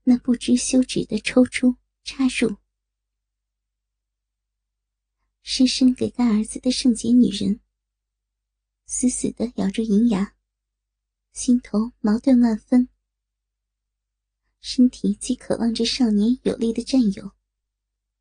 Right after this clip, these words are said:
心灵上却仍是难以接受。纠结不堪中，被淫毒冲击的身体难以抑制那股简直欲仙欲死的快意。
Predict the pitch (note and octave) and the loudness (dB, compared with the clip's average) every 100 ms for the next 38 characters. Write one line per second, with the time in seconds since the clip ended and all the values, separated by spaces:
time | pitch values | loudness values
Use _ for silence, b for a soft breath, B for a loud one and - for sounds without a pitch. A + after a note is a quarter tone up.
0 | _ _ _ _ _ _ - B3+ A#3+ G#3 | _ _ _ _ _ _ 0 2 2 0
1 | - B3+ A3+ _ _ - C4 A#3 G3 G#3+ | -2 -6 -8 _ _ -2 -2 0 -4 -4
2 | - A3 - G3+ A3 C4 G3 - A#3+ - | -4 -4 -4 -4 0 0 -2 -4 -4 -2
3 | - F#3+ _ _ _ _ _ _ _ _ | -4 -4 _ _ _ _ _ _ _ _
4 | _ _ _ _ _ _ _ _ - B3+ | _ _ _ _ _ _ _ _ 0 0
5 | - A3+ A#3 B3+ - B3+ B3+ B3 B3+ _ | 0 -4 -4 -6 2 4 4 2 0 _
6 | _ _ _ _ _ _ _ _ _ - | _ _ _ _ _ _ _ _ _ 0
7 | B3 A#3 A#3 B3+ A#3 A#3+ - C4 - B3+ | 2 4 2 2 0 -2 2 0 2 -2
8 | A3+ C4 C4+ - - G#3+ _ _ _ _ | 0 2 2 0 -10 -10 _ _ _ _
9 | _ _ _ _ _ - A#3+ B3+ A#3+ B3+ | _ _ _ _ _ 0 4 4 4 4
10 | A#3+ - A3 A3+ - C4+ B3 - B3 - | 2 0 -6 -6 2 2 4 0 -4 -2
11 | A3+ G#3 A#3 C4+ B3 - B3 B3+ - B3+ | -2 -2 -2 0 0 2 0 2 2 0
12 | - - - - C4+ A3 A3 G#3+ | 0 -6 -10 -4 0 0 -2 -8